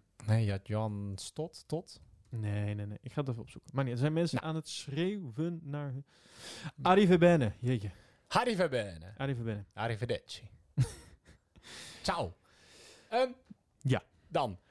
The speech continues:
Speaker 1: We hebben, eh, naast Ferrari was er nog één andere uitvaller in dit, eh, in deze race. Het is, het is alles of niks. Ik bedoel, eh, vorige race gingen er negen. Dit,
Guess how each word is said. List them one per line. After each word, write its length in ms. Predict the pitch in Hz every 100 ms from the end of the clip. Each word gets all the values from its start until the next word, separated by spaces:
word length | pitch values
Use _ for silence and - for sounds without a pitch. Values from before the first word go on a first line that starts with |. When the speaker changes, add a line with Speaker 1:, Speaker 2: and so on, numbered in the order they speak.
| - - _ _ _ _ _ _ _ _
Speaker 1:
We 200 | 139 165
hebben, 560 | 156 214 220 220 208 -
eh, 540 | 190 202 202 196 190
naast 280 | 190 247 262
Ferrari 300 | 226 233 196
was 100 | 180
er 40 | 190
nog 80 | 185
één 340 | - 269 277
andere 280 | 233 269 214
uitvaller 480 | 113 113 - 107 135
in 120 | 127
dit, 260 | 107 104 -
eh, 420 | 101 101 101 98
in 100 | 110
deze 280 | 101 101 95
race. 220 | 101 233 202
Het 80 |
is, 80 | 180
het 220 | 165 160
is 80 | 156
alles 200 | 170 185
of 80 | 180
niks. 240 | 160 220
Ik 60 | -
bedoel, 320 | 160 165 160
eh, 40 | 151
vorige 400 | - 175 143 151
race 220 | 151 143
gingen 200 | - 147
er 60 | 143
negen. 480 | 143 147 127 135 127
Dit, 140 | 139